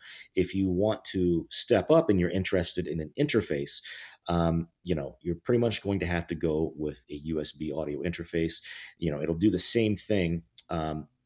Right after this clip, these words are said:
and you'll, you'll connect it, you'll connect to your computer via U S B. And I did talk about preamps. So, um,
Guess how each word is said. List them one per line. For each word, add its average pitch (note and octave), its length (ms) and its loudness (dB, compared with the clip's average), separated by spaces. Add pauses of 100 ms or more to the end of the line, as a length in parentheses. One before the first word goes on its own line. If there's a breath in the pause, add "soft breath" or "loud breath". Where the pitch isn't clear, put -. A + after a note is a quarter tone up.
(220)
and D#2+ 220 -2
you'll, D2 140 -4
you'll D#2 120 -8
connect G2 360 0
it, - 100 -10 (200)
you'll E2 120 -6
connect F2+ 340 -4
to F2+ 80 -4
your E2 60 -2
computer E2 320 -2
via D#2 160 -4
U F2 220 2
S F2 120 0
B. F#2 320 0 (300 loud breath)
And E2+ 100 2
I F2+ 60 6
did G#2 240 4
talk G#2 240 2
about F2 320 0
preamps. G#2+ 580 4 (320 loud breath)
So, F#2 400 4
um, F2 380 0